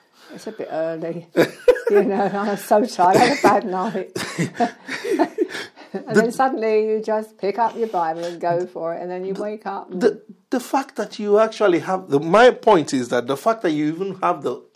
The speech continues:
Speaker 2: desire in the first place
Speaker 1: That's right.
Speaker 2: is a gift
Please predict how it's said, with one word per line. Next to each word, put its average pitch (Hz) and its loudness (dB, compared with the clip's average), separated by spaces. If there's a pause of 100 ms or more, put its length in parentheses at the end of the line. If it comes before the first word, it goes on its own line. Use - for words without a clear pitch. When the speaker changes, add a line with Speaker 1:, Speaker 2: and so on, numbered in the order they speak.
(280)
Speaker 2:
desire 135 6
in 135 -2
the 120 2
first 143 -4
place 110 -6
Speaker 1:
That's 208 -4
right. - -12 (540)
Speaker 2:
is 147 6
a 147 2
gift - -4